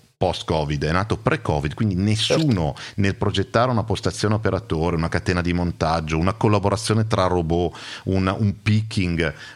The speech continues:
Speaker 1: un, un pick and place, un, un, quindi una, un'attività
Speaker 2: Anzi,
Speaker 1: del genere ha
Speaker 2: esattamente l'opposto, per snu-, non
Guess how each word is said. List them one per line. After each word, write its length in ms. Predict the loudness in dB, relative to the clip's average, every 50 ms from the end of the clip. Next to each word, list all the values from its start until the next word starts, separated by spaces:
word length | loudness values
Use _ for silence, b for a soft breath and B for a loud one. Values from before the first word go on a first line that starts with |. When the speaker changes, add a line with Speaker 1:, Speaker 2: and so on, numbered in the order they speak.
| B
Speaker 1:
un, 260 | -2 0 0 2 2
un 400 | 2 2 2 2 2 2 0 2
pick 220 | 2 2 2 4 2
and 160 | 4 4 4
place, 800 | 4 2 4 4 4 4 2 0 0 0 0 2 2 2 2 0 0 0
un, 160 | 0 0 2
un, 420 | 2 2 2 2 2 2 2 0 0
quindi 260 | 0 0 2 2 0 0
una, 540 | -4 -4 -6 -6 -4 -2 0 2 2 4 4
un'attività 80 | 6
Speaker 2:
Anzi, 320 | 6 6 6 6 6 6 6
Speaker 1:
del 100 | 6 4
genere 240 | 4 4 2 2 4
ha 60 | 6
Speaker 2:
esattamente 600 | 6 6 6 6 6 4 4 4 4 6 8 8
l'opposto, 880 | 8 8 6 8 8 8 8 8 8 6 6 6 6 6 6 4 0 -6 4
per 220 | 6 8 8 8
snu-, 300 | 6 8 8 8 6 8
non 340 | 8 8 8 10 10 10 10